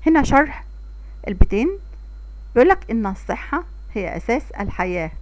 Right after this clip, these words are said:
الناجحة، وفيها نقدر على العمل، وبها نقدر على الجهاد في كل الميادين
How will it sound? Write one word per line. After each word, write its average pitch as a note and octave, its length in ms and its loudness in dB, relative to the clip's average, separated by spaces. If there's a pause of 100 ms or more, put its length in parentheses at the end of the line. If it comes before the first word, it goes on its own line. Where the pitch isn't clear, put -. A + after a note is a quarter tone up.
(100)
الناجحة، F3 640 -4 (560)
وفيها - 380 0
نقدر G3 380 -4
على E3+ 380 0 (120)
العمل، G#3 520 0 (840)
وبها G#3 380 0
نقدر E3+ 400 -6
على E3 360 -2
الجهاد F3 460 -4
في C3+ 280 -10
كل F#3+ 340 0
الميادين D#3 880 -4